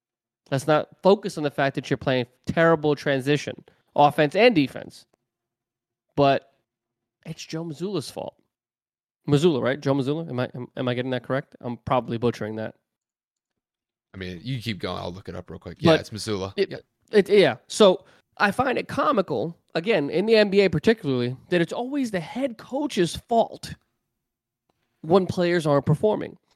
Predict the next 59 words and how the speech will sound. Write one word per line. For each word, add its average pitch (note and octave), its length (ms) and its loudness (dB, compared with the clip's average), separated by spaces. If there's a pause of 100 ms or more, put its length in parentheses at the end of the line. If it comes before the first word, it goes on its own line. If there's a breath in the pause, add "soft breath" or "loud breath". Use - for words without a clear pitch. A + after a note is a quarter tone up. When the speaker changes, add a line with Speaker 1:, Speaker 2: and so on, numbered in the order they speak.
(180)
Speaker 1:
He C4 140 0
said A#3 220 0
in A3+ 80 2
the G3+ 80 2
media, G3+ 320 0
I F3+ 40 4
believe F3 260 -2
yesterday D#3+ 380 0
after C#3+ 200 -2
the C#3+ 80 -2
game, B2+ 260 -2 (420 soft breath)
"I D#3 120 2
didn't F3 160 2
get F3 160 0
the E3 60 2
most D3+ 300 4
out A#2+ 140 2
of G#2 80 -4
them. A2 240 -4 (260)
I B2+ 60 0
didn't D3 200 0
prepare D3 360 0
them." G#2+ 240 -10 (140)
Again, G3 320 4
doing F3+ 180 6
what E3 140 4
a - 20 2
head D#3+ 180 2
coach D3+ 240 2
is D3 120 -8
supposed C3 340 -2
to B2 80 -6
do. A#2+ 260 -4 (160)
You C3 80 -6
know, C3 120 -2
taking C3 340 -10
the, A2+ 160 -10
taking B2+ 300 -6
the A#2+ 80 -6
blame, G3 400 2
acknowledging C3+ 580 2
that A#2+ 160 -2
it's C3 320 -8
his C3+ 160 -2
fault, F3+ 420 2
the C#3+ 60 -4
buck B2+ 240 2
starts B2 300 2
with - 80 -10
him, F3+ 280 2 (300 loud breath)
everything B3 360 0
that A#3 100 0
a G#3+ 40 2
head F#3+ 140 0
coach E3+ 220 2
is D#3+ 100 -4
supposed C#3 300 -2
to B2 80 -10
say. - 320 -6